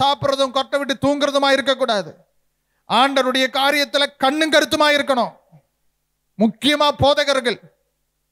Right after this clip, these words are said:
தேவ பிள்ளைகளே, நீங்கள் நன்றாய் புரிந்து கொள்ளுங்க. ஆண்டவராகிய தேவன் உங்களை நம்பி, ஓ ஸ்தோத்திரம், ஒரு கூட்ட ஆத்துமாக்களை கொடுத்தாங்க. அவங்களை எப்படியாவது பரலோகம் கொண்டு போகிறதுக்கு நீ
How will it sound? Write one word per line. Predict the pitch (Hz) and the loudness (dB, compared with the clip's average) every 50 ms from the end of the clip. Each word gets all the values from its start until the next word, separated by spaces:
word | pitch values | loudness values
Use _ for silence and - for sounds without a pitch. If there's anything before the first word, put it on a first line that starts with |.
| _ _ _ _ _ _ _ _ _ _ _ _ | _ _ _ _ _ _ _ _ _ _ _ _
தேவ | 202 233 269 277 269 | 0 2 2 2 2
பிள்ளைகளே, | 262 262 269 285 294 294 285 285 294 285 | 2 2 2 2 2 2 2 2 2 2
நீங்கள் | 277 262 269 277 277 269 | 2 0 0 0 0 0
நன்றாய் | 254 240 262 269 285 285 294 | 0 0 0 2 2 2 2
புரிந்து | 285 - 262 294 302 294 294 | 2 2 2 2 0 -2 0
கொள்ளுங்க. | - 285 269 262 254 240 226 196 170 165 - _ _ _ _ _ _ _ _ _ _ - | 0 0 0 0 -2 -4 -6 -8 -10 -12 -16 _ _ _ _ _ _ _ _ _ _ -4
ஆண்டவராகிய | - 190 233 277 294 285 285 285 285 285 285 269 269 277 | 0 2 2 2 2 2 2 2 2 2 0 0 -2 0
தேவன் | 254 269 294 311 302 294 | 2 2 4 4 4 2
உங்களை | 285 285 285 285 285 285 | 2 0 2 2 2 2
நம்பி, | 277 277 285 302 302 311 302 285 220 - 160 - _ _ _ _ _ _ _ _ _ _ _ _ _ _ _ _ _ _ | 2 2 0 0 0 0 0 0 -2 -4 -10 -16 _ _ _ _ _ _ _ _ _ _ _ _ _ _ _ _ _ _
ஓ | - 214 262 285 294 294 269 285 | 2 4 6 6 6 4 4 2
ஸ்தோத்திரம், | - 285 294 294 311 | 2 0 2 4 4
ஒரு | 285 294 294 | 2 2 2
கூட்ட | 240 302 269 247 | 0 -2 -2 0
ஆத்துமாக்களை | 262 262 320 320 - 302 302 302 262 294 285 285 | 0 0 0 0 0 0 0 0 0 0 0 0
கொடுத்தாங்க. | - 277 269 220 269 247 240 233 | 0 -2 -2 -2 -2 0 0 0
அவங்களை | 220 240 269 294 294 294 285 277 | 0 0 0 0 0 0 0 2
எப்படியாவது | 277 277 269 - 302 294 294 294 294 294 294 277 | 0 0 0 0 0 2 2 2 2 2 0 0
பரலோகம் | - 254 269 285 311 302 302 302 285 | 2 2 2 4 2 2 2 0 0
கொண்டு | 240 294 294 294 302 | 0 0 0 0 2
போகிறதுக்கு | 285 302 285 269 294 285 285 285 226 294 | 2 2 2 2 0 0 -2 -4 -2 -2
நீ | 285 285 | -2 -2